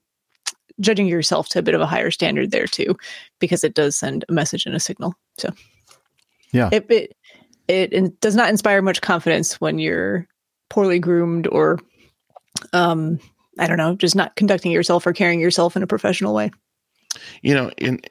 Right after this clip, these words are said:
Speaker 3: and I would say, and add to that, Jeff, that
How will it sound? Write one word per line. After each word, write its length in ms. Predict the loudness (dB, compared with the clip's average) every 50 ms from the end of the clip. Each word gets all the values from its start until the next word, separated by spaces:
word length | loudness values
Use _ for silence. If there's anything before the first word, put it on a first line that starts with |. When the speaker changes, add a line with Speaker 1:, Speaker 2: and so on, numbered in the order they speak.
| -10 _ -2
Speaker 3:
and 140 | 0 0
I 120 | 2 2 2
would 140 | 2 2 2
say, 360 | 0 0 2 0 0 -2 -4 -8 -12
and 360 | -10 -10 -8 -4 -2 0 2
add 200 | 2 2 2 0 0
to 100 | 0 0
that, 200 | 0 0 0 0
Jeff, 460 | 0 0 0 0 -2 -6 -16 -20 -20 _ _ _ _ _ -6
that 400 | -2 0 2 2 2 0 -4